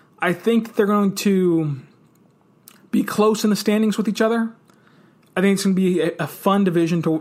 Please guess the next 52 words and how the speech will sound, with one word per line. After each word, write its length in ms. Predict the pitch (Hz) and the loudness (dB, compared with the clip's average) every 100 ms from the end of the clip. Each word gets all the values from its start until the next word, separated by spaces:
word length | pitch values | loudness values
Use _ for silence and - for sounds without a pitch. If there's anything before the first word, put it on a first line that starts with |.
| - | -4
to 120 | 165 | -4
monitor 440 | 156 160 175 190 | -2 0 -2 -4
throughout 280 | 170 165 160 | -4 -2 -2
the 80 | 160 | -2
year, 380 | 160 160 165 160 - - - | 0 0 -2 -4 -20 -20 -6
uh, 180 | 170 156 | -4 -4
from 180 | - 160 | -2 -2
the 100 | 160 | 0
upper 220 | 165 160 | -2 -2
half 180 | 165 160 | -2 -2
of 40 | |
that 100 | 185 | -4
division, 420 | 160 170 175 180 | -2 -2 -2 -2
those 180 | 175 170 | -2 -4
two 120 | - | -4
teams 320 | 175 175 156 175 - 165 | -2 -2 -4 -8 -16 -10
jostling 400 | 160 170 - 170 | -2 -2 0 -2
for 100 | 156 | -2
position. 500 | 151 170 165 190 190 - _ - _ _ _ _ _ _ - | -4 -6 -2 -4 -4 -14 _ -20 _ _ _ _ _ _ -6
But 100 | - | -2
ultimately, 400 | 175 202 220 214 | 0 2 2 2
I'm 80 | 190 | 2
gonna 140 | 185 | 0
trust 260 | 180 196 202 | 0 0 0
Andrew 240 | 185 180 | 0 0
Luck. 320 | 170 180 185 - | 0 0 -2 -6
I, 340 | 170 180 170 | -2 0 0
I 20 | |
love 380 | 160 156 185 175 | 0 0 0 0
the 80 | 175 | 0
moves 260 | 170 170 | 0 0
that 100 | 160 | -2
the 60 | 156 | -6
Colts 240 | - 170 | -4 -4
have 100 | 165 | -4
made 400 | 156 156 160 151 - - - - | -2 0 0 -2 -10 -20 -20 -6
this 180 | 175 - | -2 0
offseason. 680 | 156 - 202 202 196 190 - - - | -2 -2 0 2 2 0 -4 -20 -2
I 100 | 170 | 0
love 260 | 165 190 165 | 2 2 0
the 80 | |
team 400 | 160 - 185 202 | -4 -2 0 2
building 320 | 180 185 185 185 | 2 0 2 0
that 100 | 170 | 0
they 100 | 180 | 0
have 200 | 147 143 | 0 -2
done 440 | 160 180 190 175 - - _ - | 0 2 0 -4 -12 -20 _ -2
throughout 180 | 175 | 0
the 60 | 170 | 2
last 260 | 170 170 - | 0 -2 -2
couple 220 | 180 170 | -2 -2
years. 520 | 170 170 185 196 - | 0 0 0 -4 -8